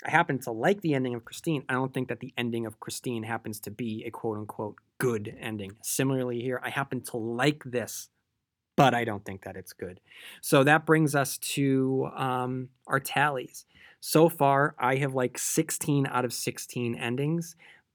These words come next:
and fourteen of those sixteen endings using the criteria, um, I believe are good. Um, which still, I think that King is, is doing all right in terms of being able to, to land these guys.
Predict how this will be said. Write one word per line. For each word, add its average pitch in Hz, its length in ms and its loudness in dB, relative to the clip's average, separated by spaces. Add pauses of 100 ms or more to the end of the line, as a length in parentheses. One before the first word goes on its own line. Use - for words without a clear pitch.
(220)
and 110 120 0 (220)
fourteen 147 560 4
of 123 240 -4
those 117 300 0
sixteen - 520 -4
endings 110 440 -6
using 110 280 -4
the 107 60 -6
criteria, 107 840 -4 (360)
um, 104 460 -4 (440)
I 123 60 -4
believe 113 400 -4
are 104 160 -6
good. 104 360 -12 (640)
Um, 107 540 -8 (280)
which 127 220 -4
still, 147 640 4 (600)
I 135 40 -2
think 151 260 -2
that 180 160 -2
King 123 320 -6
is, 127 400 -4
is 123 180 -10 (120)
doing 143 300 2
all 180 160 0
right 208 260 -4
in 113 120 -8
terms 117 280 -6
of 107 120 -10
being 107 240 -6
able 110 180 -8
to, 113 280 -8
to 120 180 -8
land 104 360 -6
these 98 220 -8
guys. - 640 -10